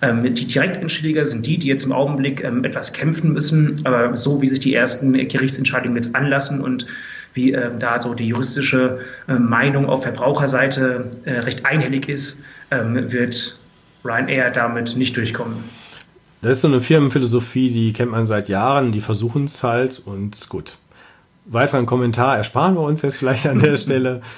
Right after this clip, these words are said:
Speaker 2: sondern wir arbeiten
Speaker 1: Besser.
Speaker 2: weiter wie bisher und versuchen da im Sinne des Kunden dann, ähm, die Empfehlung zu geben und im Sinne des Kunden natürlich auch weiterzukommen.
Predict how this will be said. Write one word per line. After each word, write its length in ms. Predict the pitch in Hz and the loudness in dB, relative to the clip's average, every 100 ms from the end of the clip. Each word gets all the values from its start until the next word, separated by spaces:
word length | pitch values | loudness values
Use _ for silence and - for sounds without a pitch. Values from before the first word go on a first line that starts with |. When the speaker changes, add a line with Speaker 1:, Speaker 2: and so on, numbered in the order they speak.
| - | -20
Speaker 2:
sondern 340 | - 123 120 113 | -8 -2 -2 0
wir 140 | 117 | 0
arbeiten 260 | 131 127 104 | 2 2 0
Speaker 1:
Besser. 180 | 92 107 | 0 0
Speaker 2:
weiter 460 | 139 160 151 117 101 | 2 4 2 2 -4
wie 120 | 107 | -4
bisher 560 | 110 101 117 131 127 - | -4 -2 0 0 0 -2
und 160 | 101 101 | -4 -4
versuchen 480 | 104 92 95 107 | -4 -6 -6 -6
da 240 | 90 90 101 | -6 -6 -6
im 140 | 104 104 | -2 2
Sinne 240 | 131 139 | 4 4
des 220 | 107 104 | 2 -4
Kunden 400 | - 127 127 104 | 2 2 2 -4
dann, 320 | 98 92 92 - _ _ _ _ _ _ _ _ - - | -2 -2 -4 -6 _ _ _ _ _ _ _ _ -16 -10
ähm, 340 | 107 90 87 85 101 - | -4 -2 -2 -6 -10 -4
die 100 | 98 | -2
Empfehlung 400 | 85 117 123 131 | 0 2 2 2
zu 160 | 127 107 | 0 -2
geben 360 | 107 107 101 95 | 0 2 0 0
und 340 | 92 85 98 95 | -4 -4 -10 -6
im 180 | 92 | -6
Sinne 220 | 90 95 87 | -2 -2 -2
des 180 | 92 | -6
Kunden 280 | - 104 90 | -4 -4 -2
natürlich 420 | 87 82 90 85 | -6 -6 -8 -8
auch 180 | 85 82 | -10 -10
weiterzukommen. 560 | 80 85 95 - - | -8 -6 -6 -6 -10